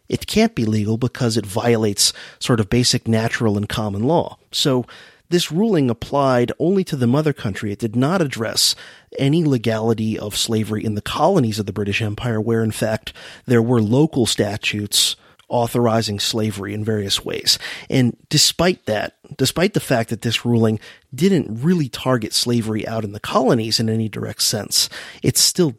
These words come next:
terrified many American slave owners who feared that eventually they looked at how much Britain was interfering with the colonies in the realm of taxes. And these slave owners,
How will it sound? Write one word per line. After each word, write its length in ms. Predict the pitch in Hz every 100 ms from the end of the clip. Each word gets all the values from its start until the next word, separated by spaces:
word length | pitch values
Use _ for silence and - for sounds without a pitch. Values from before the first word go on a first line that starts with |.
| -
terrified 880 | - 170 208 180 - 101 - - - _ _
many 300 | 110 123 147
American 420 | 127 120 120 110
slave 440 | 104 - 113 160 127
owners 480 | 92 - - - - - - -
who 120 | 135
feared 520 | - - 214 165 104
that 180 | 101 117
eventually 880 | 110 107 185 262 - 104 - - _ _ _ _ -
they 100 | 127
looked 240 | 123 196 160
at 120 | -
how 120 | 160
much 320 | 156 143 -
Britain 280 | 135 - 131
was 300 | 117 110 -
interfering 640 | - 120 - 123 117 113
with 160 | 110 110
the 60 | 117
colonies 640 | 107 98 107 117 104 - - - -
in 120 | 131
the 80 | 110
realm 240 | 113 113
of 140 | 101 -
taxes. 720 | 156 170 - - - - - - - -
And 500 | 117 113 110 107 107
these 280 | 117 127 117
slave 360 | - 160 156 127
owners, 500 | 95 95 135 -